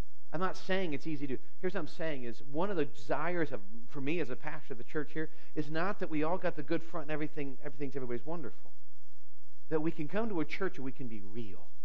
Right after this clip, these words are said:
between, before God. Right? It's okay to acknowledge we're a sinner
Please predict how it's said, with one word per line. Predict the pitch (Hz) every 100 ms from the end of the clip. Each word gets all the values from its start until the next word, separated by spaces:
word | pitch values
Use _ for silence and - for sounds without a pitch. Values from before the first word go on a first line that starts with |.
| - - - - - - - - -
between, | 123 - 156 135 117
before | 123 - 196
God. | 160 185 165 - - - - - - - - - - -
Right? | 196 - -
It's | 269 285 -
okay | 233 208 - 247 240
to | 190 196
acknowledge | 180 202 220 170
we're | 175 165
a |
sinner | - 247 175 175